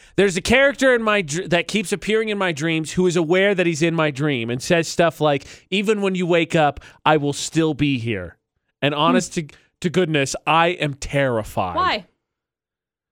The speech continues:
Speaker 1: You don't think that's scary?
Speaker 2: No. I think there's a lot of, uh,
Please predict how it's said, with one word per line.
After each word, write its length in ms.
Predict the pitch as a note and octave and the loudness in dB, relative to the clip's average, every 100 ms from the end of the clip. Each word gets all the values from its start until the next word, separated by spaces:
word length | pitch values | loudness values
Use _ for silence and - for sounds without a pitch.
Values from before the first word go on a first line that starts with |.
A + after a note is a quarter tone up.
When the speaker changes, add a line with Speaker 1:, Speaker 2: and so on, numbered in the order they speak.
| _ - | _ 0
Speaker 1:
You 100 | B3+ | 2
don't 140 | D#4 | 2
think 140 | D#4+ | 2
that's 180 | F4+ - | 0 0
scary? 580 | - C#4+ D#4 F#4 G#4+ E4 _ - F#4 | 2 4 4 4 2 0 _ -6 0
Speaker 2:
No. 240 | D#4 D#4+ _ _ _ _ _ - | 0 -2 _ _ _ _ _ -4
I 60 | D#4+ | -2
think 100 | D#4+ | -2
there's 120 | E4+ | -2
a 40 | D4+ | 2
lot 200 | C#4+ C#4 | 2 2
of, 200 | C4 G#3 | 0 0
uh, 440 | A#3 G#3+ G3 F#3+ | 2 4 2 0